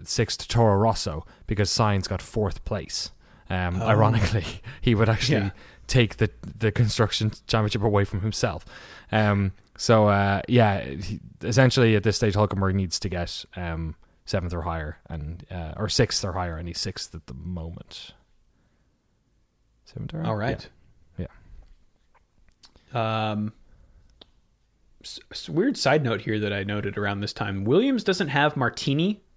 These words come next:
Speaker 2: uh, painted on their cars for,
Speaker 1: Yeah.
Speaker 2: you know, obvious reasons, 'cause we're
Speaker 1: It's
Speaker 2: in
Speaker 1: not,
Speaker 2: the U A E and
Speaker 1: it's not,
Speaker 2: alcohol
Speaker 1: it's not real
Speaker 2: ain't cool.
Speaker 1: champagne either at the ceremony.
Speaker 2: No.
Speaker 1: It's ro-, rose water.
Speaker 2: Uh,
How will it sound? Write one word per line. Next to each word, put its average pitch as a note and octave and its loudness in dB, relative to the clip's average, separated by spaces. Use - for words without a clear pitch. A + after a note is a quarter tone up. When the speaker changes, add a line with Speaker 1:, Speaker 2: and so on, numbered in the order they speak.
Speaker 2:
uh, B2 0
painted D3+ 0
on D3+ 2
their C#3 0
cars C#3 2
for, A#2 0
Speaker 1:
Yeah. B2 4
Speaker 2:
you A#2 -4
know, A2 -2
obvious A#2+ 2
reasons, A#2 -2
'cause A2 -4
we're A2 -2
Speaker 1:
It's G#2+ 0
Speaker 2:
in G#2 -2
Speaker 1:
not, A2 2
Speaker 2:
the G#2 -2
U G#2+ 0
A G#2 0
E A2 0
and G2+ -6
Speaker 1:
it's - -2
not, D3+ 6
Speaker 2:
alcohol G#2 0
Speaker 1:
it's A#2 2
not C#3+ 4
real D3+ 6
Speaker 2:
ain't C#3+ 4
cool. D3+ 2
Speaker 1:
champagne D#3 4
either C#3+ 4
at A2+ -2
the A#2 -2
ceremony. C3 2
Speaker 2:
No. B2+ 0
Speaker 1:
It's B2 2
ro-, C3+ 2
rose D#3 10
water. B2+ 4
Speaker 2:
Uh, C3+ 4